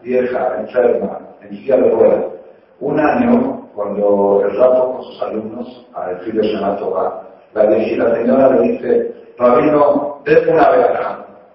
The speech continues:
¿Ustedes qué verajá le dirían a esta señora? Que ya termine este martirio, ¿no? Que ya, bueno, le preguntó el rabino,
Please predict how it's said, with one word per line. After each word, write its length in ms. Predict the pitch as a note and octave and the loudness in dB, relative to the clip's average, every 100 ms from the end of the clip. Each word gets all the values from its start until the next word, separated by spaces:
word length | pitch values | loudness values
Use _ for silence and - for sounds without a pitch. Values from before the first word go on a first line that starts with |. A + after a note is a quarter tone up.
| _ _ _ _ _ _ _ _ _ _ _ _ _ _ _ _ _ _ _ _ _ _ _ _ _ _ _ _ _ _ _ _ | _ _ _ _ _ _ _ _ _ _ _ _ _ _ _ _ _ _ _ _ _ _ _ _ _ _ _ _ _ _ _ _
¿Ustedes 400 | - - C3 C3 | -16 -6 -2 -2
qué 120 | - A2+ | 0 0
verajá 380 | G#2+ - - | 0 0 -2
le 160 | - - | -4 -4
dirían 300 | - - - | -6 -6 -6
a 20 | |
esta 140 | - - | -8 -12
señora? 380 | - - - - _ _ _ _ _ _ _ _ _ _ _ _ _ | -14 -18 -20 -20 _ _ _ _ _ _ _ _ _ _ _ _ _
Que 100 | G#2+ | -2
ya 100 | A2 | 0
termine 500 | A2+ A2 G#2+ G#2+ G#2 | 0 0 -2 -2 -2
este 140 | G#2 G2 | -4 -4
martirio, 640 | F#2+ - - G2+ - - | -4 -6 -6 -4 -4 -4
¿no? 200 | - A2 | -6 -6
Que 160 | - G2 | -4 0
ya, 80 | G#2 - - - - - | 2 2 -4 -14 -20 -16
bueno, 340 | A2+ A2+ G#2+ G#2 | -8 -6 -6 -4
le 80 | G#2+ | -2
preguntó 440 | A2+ A#2+ A#2+ D#3+ | 0 2 2 4
el 80 | D#3+ | 4
rabino, 540 | - - A#2+ A2+ - | 4 2 0 -2 -6